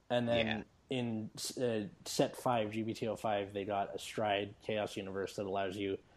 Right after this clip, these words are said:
Speaker 1: to make the opponent put a card from hand onto rear guard circle as a locked card. But I feel like be-, because there's so much card advantage nowadays that people will just live for the two Chaos, and then once that unlocks, try and kill you,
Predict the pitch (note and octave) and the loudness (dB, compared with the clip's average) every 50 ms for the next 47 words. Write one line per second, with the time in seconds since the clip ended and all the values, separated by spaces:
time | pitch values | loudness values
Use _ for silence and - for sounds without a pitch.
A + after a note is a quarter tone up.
0 | - - - - - - A2 G#2 G2 - A2+ G2+ - - A2 G#2 G2 F#2 - B2 | -20 -20 -20 -14 -8 -4 -2 -2 0 2 0 0 2 0 -2 -2 -2 -4 -2 0
1 | A2 G2 - - B2+ G#2+ G2+ F#2+ - A2+ G#2 F#2+ - A#2+ G#2+ G#2 G2+ G2+ G2 F#2 | 0 0 0 2 0 2 0 0 -2 -4 -4 -2 -2 -2 -2 -2 -2 -2 -4 -6
2 | - - - - G2+ G2+ F#2+ F2+ F#2 F#2+ G2+ G2+ F#2+ F#2 F#2 F2+ F2 - - A2+ | -8 -10 -4 -2 -2 -2 0 -2 0 2 2 2 2 2 0 0 0 -2 -2 -2
3 | G2 - - F2+ E2+ - - - - G2 F#2+ F#2 G2+ F#2 F#2 F2+ E2+ E2 - - | -2 0 0 -2 -2 -2 -4 -2 -2 0 0 2 0 2 4 4 4 2 0 -2
4 | - B2 G2+ F2+ F2 F2+ F2 - - - - A#2+ A2 A2+ A2+ - - F#3+ F3+ D#3+ | -2 0 2 2 0 -2 -4 -6 -10 -4 2 4 6 6 6 10 10 12 12 12
5 | D3+ C#3 C3 B2+ - - - - _ - B2+ C#3+ C3+ - C#3+ C#3 C#3 D#3 F3 E3 | 12 10 8 6 4 -2 -12 -12 _ 4 6 6 6 8 6 6 12 12 12 12
6 | E3 D#3+ - - A#2+ - C3+ C3+ C3 B2 A2+ - - C3 B2 A2+ - - - - | 12 10 6 -2 2 8 8 10 10 10 8 10 8 10 8 8 4 0 -2 0
7 | G#2+ G#2+ A#2+ A#2+ B2 C3 C3 C3+ C3 B2 B2+ C3+ C3 B2+ B2+ C3 B2+ B2 A#2+ A2 | 2 2 2 4 4 4 4 4 4 4 4 6 6 8 10 10 8 8 8 4
8 | - B2 A#2 - C3 A#2+ A2+ G#2+ G#2 G#2+ G#2 - - - G#2+ A2 A#2+ A#2+ A#2+ A#2+ | 4 4 4 6 8 8 8 8 6 4 0 0 0 0 4 4 4 4 2 2
9 | - B2 A2+ G2+ G2+ - - A2+ G#2 - A2+ G2+ G2 G2 G2 F#2+ - - G#2+ G2 | 2 2 4 4 2 0 0 0 0 2 0 0 2 2 2 2 0 -2 -2 -2
10 | G2+ G2 G2 F#2+ G2 - - G#2 G2 F#2 F#2+ F#2 F#2 F2 F2 - - - - G2+ | -2 -2 -2 -2 -2 -2 -2 -2 -2 -2 -2 -2 -2 -2 -4 -4 -6 -6 -4 -4
11 | F2+ F#2 F2 - - G2+ F#2+ F2 E2+ E2+ F2 | -4 -6 -8 -6 -4 -4 -4 -2 -4 -6 -10